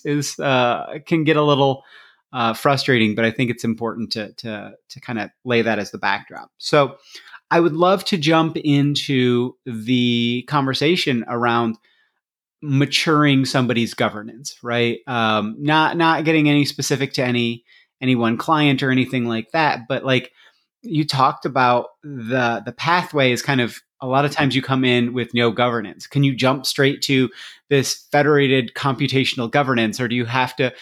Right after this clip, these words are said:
start to centralize so people can understand how governance can, can work, and <laughs> that why the centralization is actually a pain point before you can move to federated? Or, or, like, can you start to talk about what you've done with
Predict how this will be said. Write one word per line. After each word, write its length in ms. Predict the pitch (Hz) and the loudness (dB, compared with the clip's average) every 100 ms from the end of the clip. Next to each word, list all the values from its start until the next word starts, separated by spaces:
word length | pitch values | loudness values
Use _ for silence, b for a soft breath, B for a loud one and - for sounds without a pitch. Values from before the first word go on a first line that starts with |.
| B - | B -8
start 280 | - 143 135 | 0 0 2
to 80 | |
centralize 640 | 127 139 131 143 127 123 123 | 0 0 0 0 2 2 0
so 80 | 135 | -4
people 340 | 135 120 127 | -4 -4 -6
can 160 | - 123 | -6 -4
understand 540 | 120 117 - 123 123 | -4 -6 -2 -2 0
how 140 | 120 | -2
governance 500 | 110 120 117 113 107 | 0 -2 -2 -4 -6
can, 320 | - - 113 127 135 | -12 -14 -12 -12 -16
can 380 | - 170 160 156 | -6 0 0 2
work, 280 | 156 151 - B B _ | 0 0 -4 B B _
and 180 | 139 127 | 0 0
<laughs> 0 | |
that 140 | 131 180 | -2 0
why 180 | 139 | 0
the 100 | 131 | 2
centralization 920 | 135 139 127 147 131 117 131 127 143 120 | 2 0 0 -2 -2 2 2 2 0 0
is 100 | 117 | 0
actually 420 | 117 - 123 110 | 0 -2 -4 -6
a 100 | 110 | -10
pain 400 | - 190 220 208 | -6 -2 0 0
point 420 | 220 196 196 180 - B B _ | -2 0 0 -2 -8 B B _
before 320 | 147 - 170 | -6 2 4
you 140 | 175 185 | 4 4
can 180 | 180 170 | 0 0
move 220 | 170 - | 0 0
to 80 | 160 | -4
federated? 640 | 170 160 160 160 156 143 | -2 -2 2 2 2 2
Or, 160 | 135 131 | 0 0
or, 440 | 131 127 123 117 | 2 4 2 0
like, 260 | 139 120 - _ _ _ | -2 -4 -4 _ _ _
can 140 | - 165 | -4 -2
you 160 | 165 | 0
start 280 | 139 170 170 | -2 -2 -2
to 60 | 165 | -2
talk 300 | 151 135 143 | 0 -2 -2
about 300 | 143 127 131 | -4 -4 -2
what 180 | 127 143 | -4 -2
you've 220 | 123 - | -6 -2
done 280 | 120 120 113 | -2 -2 -2
with 300 | 113 - | -4 -6